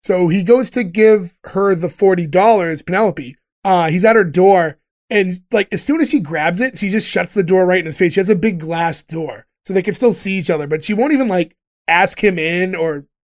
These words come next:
keep the door open and speak with them normally for, like, even a second. I get that she never really loved him or anything, but this seemed a little harsh. <laughs> Like, he's delivering you money and you won't even talk to him at the doorway for ten seconds?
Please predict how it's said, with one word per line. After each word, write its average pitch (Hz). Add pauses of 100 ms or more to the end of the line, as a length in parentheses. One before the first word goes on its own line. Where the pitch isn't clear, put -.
(160)
keep 247
the 214
door 185
open 185
and 165
speak 180
with 190
them 185
normally 175
for, 180
like, 151
even 170
a 151
second. 180 (380)
I 214
get 285
that 330
she 254
never 190
really 180
loved 175
him 262
or 277
anything, 294
but 160 (360)
this 175
seemed 277
a 160
little 185
harsh. 285 (120)
<laughs> -
Like, - (300)
he's 240
delivering 277
you 233
money 180
and 165
you 185
won't 202
even 180
talk 160
to 202
him 190
at 170
the 175
doorway 190
for 190
ten 185
seconds? 214